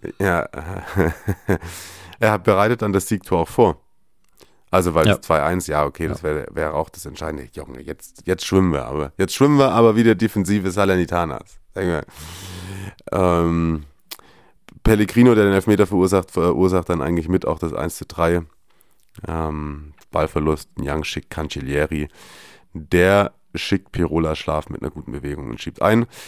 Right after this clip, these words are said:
Speaker 1: Empoli, äh, damit nach siebenhundertvierundsechzig Tagen mal wieder mit drei Toren in einem Auswärtsspiel. Zuletzt war das im Januar zweiundzwanzig beim drei drei gegen Lazio der Fall. Und du hast es schon angesprochen,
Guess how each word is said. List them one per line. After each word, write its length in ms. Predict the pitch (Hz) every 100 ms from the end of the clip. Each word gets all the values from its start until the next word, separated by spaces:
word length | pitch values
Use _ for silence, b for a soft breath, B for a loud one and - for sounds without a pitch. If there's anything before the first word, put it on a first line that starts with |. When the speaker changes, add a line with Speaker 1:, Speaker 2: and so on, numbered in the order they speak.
| B B B B B B B B B -
Speaker 1:
Empoli, 360 | 131 143 151 143 123
äh, 100 | 123
damit 380 | 120 156 165
nach 240 | 123 120 - -
siebenhundertvierundsechzig 1500 | 90 85 101 156 165 120 139 139 98 98 123 127 127 - -
Tagen 260 | 107 110
mal 140 | 110 92
wieder 100 | 90
mit 140 | 87
drei 240 | - 92 120
Toren 320 | - 123 120
in 80 | 80
einem 220 | 71 85
Auswärtsspiel. 880 | 90 131 78 73 - 87 101 170 165 -
Zuletzt 400 | - 82 - -
war 80 |
das 140 | 76 87
im 80 | 78
Januar 360 | 76 85 80
zweiundzwanzig 840 | - - 87 107 - 87 90 98 -
beim 140 | 78
drei 220 | - 78
drei 340 | 80 - 78 76
gegen 360 | - 69 -
Lazio 800 | 57 58 55 50 60 - - 117
der 160 | 139 139
Fall. 400 | - 143 165 190 B B B B B B B -
Und 280 | 151 180
du 80 | 139
hast 80 | 139
es 60 | 135
schon 100 | 139
angesprochen, 640 | 127 131 - 127 131